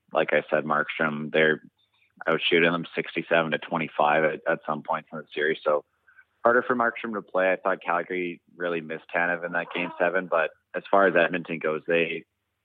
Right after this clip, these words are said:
that L A team in game seven, they didn't allow a lot. So, you know, the team's kinda dialed in in front of them, but yeah, you could definitely go with that, whatever you said, the, <laughs> the Smith started, uh, finished well and Markstrom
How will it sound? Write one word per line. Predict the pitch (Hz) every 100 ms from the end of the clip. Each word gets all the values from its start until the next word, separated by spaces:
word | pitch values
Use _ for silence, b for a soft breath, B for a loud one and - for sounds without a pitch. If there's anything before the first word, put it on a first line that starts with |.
| _ _
that | 92 90
L | 85 82
A | 80 82
team | - 90
in | 90
game | 85 87 82
seven, | 87 85
they | 82
didn't | 80 82
allow | 76 71 78
a |
lot. | 85 92 - 80
So, | 76 76 _ _ _ _ _ -
you |
know, | 95
the | 90
team's | 90 107 110 107
kinda | - 107 98
dialed | 95 92 92
in |
in | 90
front | 80 87
of | 95
them, | 107
but | 87 80 - _ _
yeah, | 95 92
you | 92 92
could | 87
definitely | 98 - 90
go | 80 80
with | 80 - - _ _ _ _ -
that, | 73 69 _ _ _ _ _ _
whatever | 92 82 76 73
you | 73
said, | 73 76
the, | 80 78 87
<laughs> |
the | 113 - 107 -
Smith | 107 95 -
started, | 101 90 92 82
uh, | 85 -
finished | 92 87 92
well | 87
and | 82
Markstrom | 80 78 - 80